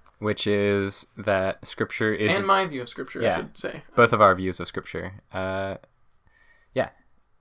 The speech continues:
Speaker 1: We've had lots of long conversations about this and learned a lot from each other, um,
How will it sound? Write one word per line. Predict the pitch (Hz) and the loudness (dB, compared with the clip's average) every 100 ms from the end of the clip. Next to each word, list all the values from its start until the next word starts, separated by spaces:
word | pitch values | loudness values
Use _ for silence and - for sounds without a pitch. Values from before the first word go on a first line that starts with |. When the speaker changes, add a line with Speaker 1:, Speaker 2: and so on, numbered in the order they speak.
| _ | _
Speaker 1:
We've | 104 98 | -8 -2
had | 98 95 90 _ _ | -2 -2 -4 _ _
lots | 98 92 - | -6 -6 -6
of | 92 92 | -12 -10
long | 90 90 | -8 -8
conversations | - 92 92 98 92 85 | -8 -8 -6 -6 -6 -8
about | 90 - | -8 -6
this | 92 | -8
and | 90 | -6
learned | 92 90 | -6 -2
a | |
lot | 95 - | -2 -4
from | 87 | -6
each | 85 | -8
other, | 85 87 - _ - | -8 -8 -12 _ -12
um, | 90 85 82 87 | -10 -8 -10 -12